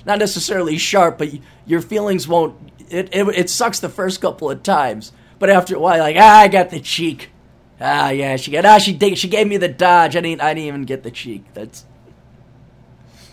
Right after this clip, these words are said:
you never saw him again. You're just like, once you got the cheek, like, "Okay, I'm not doing that again. I'm not even gonna bother asking. I'll just, I'll just go away." What's, which is respecting their decision.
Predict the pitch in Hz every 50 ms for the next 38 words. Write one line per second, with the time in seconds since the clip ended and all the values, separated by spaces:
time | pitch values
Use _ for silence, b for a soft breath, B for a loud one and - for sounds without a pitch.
0 | b b _ _ - 175 180 190 190 170 156 135 - 160 143 135 131 127 127 113
1 | 117 120 117 123 127 123 113 110 139 135 - 175 190 185 185 160 160 156 131 -
2 | 135 127 - - 147 135 117 127 127 135 147 156 151 - 151 139 131 143 151 139
3 | 110 139 135 127 120 120 120 117 110 107 98 101 95 98 101 _ _ - 143 131
4 | 127 123 98 101 113 117 101 98 98 110 107 104 107 104 104 98 95 95 98 -
5 | - - 90 107 107 101 98 _ _ _ b b b b b b b b b b
6 | - 117 113 127 117 117 - 123 110 98 98 101 98 98 92 - 214 311 320 -
7 | - 349 349 349 381 - - 294 277 208 254 294 269 - - - 277 277 269 311
8 | 294 269 277 285 294 285 285 262 - - 339 339 339 - 151 123 -